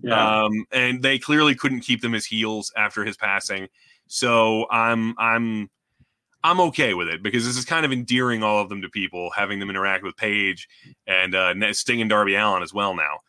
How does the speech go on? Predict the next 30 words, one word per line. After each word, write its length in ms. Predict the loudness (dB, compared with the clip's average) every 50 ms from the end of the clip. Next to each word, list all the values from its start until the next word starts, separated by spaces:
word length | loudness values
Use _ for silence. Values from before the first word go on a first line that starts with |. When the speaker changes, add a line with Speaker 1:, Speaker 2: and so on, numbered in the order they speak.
| -20 -20 _ _ _ _ -6 -2 0 2 2 2 0
Speaker 2:
Um, 120 | 0 0 -2
Speaker 1:
Yeah. 80 | -4 -4 -4 -8 -12 _ _ _ _ _ -8
Speaker 2:
so 260 | -6 -2 -2 -2 -2
now 200 | 0 0 2 2
I 80 | 2 2
gotta 160 | 2 0 2
be 100 | 2 2
honest, 380 | 2 2 2 0 -4 -10 -12 -2
I 180 | 0 2 2 2
would 220 | 0 -4 -6 -6
love 440 | -6 -6 -4 0 2 4 2 2 0
to 100 | -4 -6
see 180 | -4 -4 -4
Sting 240 | -6 -4 -4 -4 -4
and 100 | -4 -2
Darby 280 | 0 0 0 0 0 0
Allin 260 | 0 0 0 0 0
actually 280 | 0 -2 -2 -6 -12 -12 -12 -8
team 260 | -6 -6 -4 -4 -4
up 140 | -6 -6 -8
with 80 | -12
the 80 | -10 -6
Dark 240 | -4 -4 -4 -2 -2
Order. 200 | -2 0 0 -2
I 40 |
think 160 | -4 -6 -6 -6
that 120 | -8 -8
could 100 | -8 -18
be 80 | -18 -14
cool. 320 | -12 -10 -10 -10 -12 -18